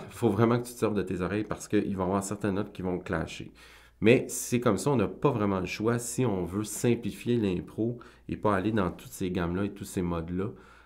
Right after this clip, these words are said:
Alors, euh, ça sonnerait comme ça. Je vais te, je vais te faire un exemple. Je vais jouer, euh, le la mineur pentatonique tout d'abord, là, sans trop, euh, d'improvisation, sur un deux cinq un en mineur, sur le deux cinq un que tu vois ici, si mineur,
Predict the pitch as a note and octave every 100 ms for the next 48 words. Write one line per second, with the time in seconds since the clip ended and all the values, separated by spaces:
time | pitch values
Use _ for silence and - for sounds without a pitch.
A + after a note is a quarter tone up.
0 | _ _ - F2 F2+ F2 - F#2 F2 E2+
1 | E2 D#2+ D#2 D#2+ - - - - G2+ A#2+
2 | A2+ E3 A#2 - F#3+ A#2 A#2+ B2 A2 G2+
3 | F2+ F#2+ G#2+ F3 A3 B2 F#2+ G2+ C#3 D#3+
4 | F#2 G2+ G2 G#2+ D3+ G3 - - - _
5 | - F2+ - G2 A2 C#3+ E3 C#3 D3+ A#2
6 | G2+ G#2 C3 D3 G#2+ F#2+ F2+ G#2 B2 A2
7 | G#2+ G#2+ - B2 A#2 A2 - A#2+ B2+ C3+
8 | - F#2 E2+ - - - F2+ F#2+ F2+ F#2
9 | F2+ - A2 C#3 - - C#3+ G#2+ G2 B2
10 | A2 F2+ - G#2+ A#2+ - - - _ B2
11 | A2+ F#2+ F2 G2+ - - G#2 F#2 E2+ F2+
12 | F#2 F2 G2+ G2+ - - F2+ F2 - -
13 | - F#2+ F2+ F2 F2+